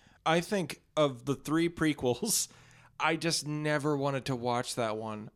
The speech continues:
I wanted to watch Phantom Menace because of Darth Maul and because of, you know, kinda going back to Tatooine after a while. You know, like,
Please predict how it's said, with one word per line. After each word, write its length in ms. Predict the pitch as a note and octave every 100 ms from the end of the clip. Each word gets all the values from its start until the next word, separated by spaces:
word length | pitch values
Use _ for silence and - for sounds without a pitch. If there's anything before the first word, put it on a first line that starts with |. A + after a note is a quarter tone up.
| -
I 240 | C#3+ D#3+
wanted 300 | D3 D#3 E3+
to 60 | D#3+
watch 220 | D#3 -
Phantom 360 | - D3 C#3+ C3+
Menace 340 | C3 C#3 B2+
because 360 | - B2+ C3+ A#2+
of 100 | G#2+
Darth 300 | B2+ A#2 A2
Maul 400 | A#2 A#2 A2+ A2+
and 80 | A2
because 280 | A2 A#2 A2
of, 180 | A2 - - _ -
you 100 | C3+
know, 120 | A#2+
kinda 260 | A2+ D3 C#3
going 240 | C3 B2
back 240 | A#2+ A#2+ -
to 60 |
Tatooine 680 | B2+ A#2+ A2+ - A#2+ A#2 A2+
after 320 | A2+ A2 A#2+
a 60 | A2
while. 380 | A2 A2+ A2+ A2
You 120 | A2
know, 100 | A2
like, 200 | A2 A2